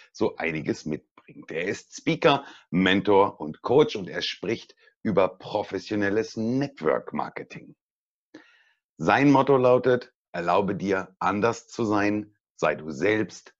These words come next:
und sei der Beste, der du heute sein kannst." Der Mann ist Speaker der Fünf-Sterne-Redneragentur, eine der beiden größten oder wenn nicht sogar die größte Redneragentur in Deutschland. Und bei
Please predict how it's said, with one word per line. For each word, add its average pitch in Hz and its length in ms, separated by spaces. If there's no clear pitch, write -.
und 90 140
sei 85 160
der 78 140
Beste, - 600
der 95 100
du 95 140
heute 107 240
sein 107 340
kannst." - 640
Der 101 80
Mann 139 160
ist - 300
Speaker 156 460
der 117 120
Fünf-Sterne-Redneragentur, 120 1800
eine 110 220
der 101 140
beiden 98 320
größten 110 400
oder 98 180
wenn 98 140
nicht 92 200
sogar 98 240
die 107 300
größte 101 480
Redneragentur 95 960
in 92 220
Deutschland. 110 640
Und 98 260
bei 101 280